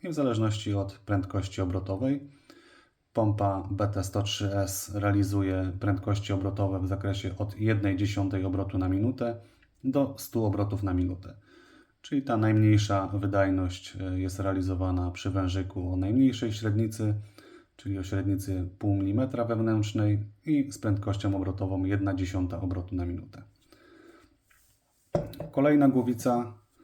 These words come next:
e, także serii D G, tym razem model D G dwa myślnik dziesięć. Głowica jest analogiczna, także dziesięciorolkowa, dwukanałowa,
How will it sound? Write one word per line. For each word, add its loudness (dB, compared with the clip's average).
e, -2
także 0
serii -2
D 2
G, 4
tym 4
razem 2
model 2
D 4
G 0
dwa 4
myślnik -2
dziesięć. 0
Głowica 2
jest 0
analogiczna, 0
także 0
dziesięciorolkowa, 0
dwukanałowa, 0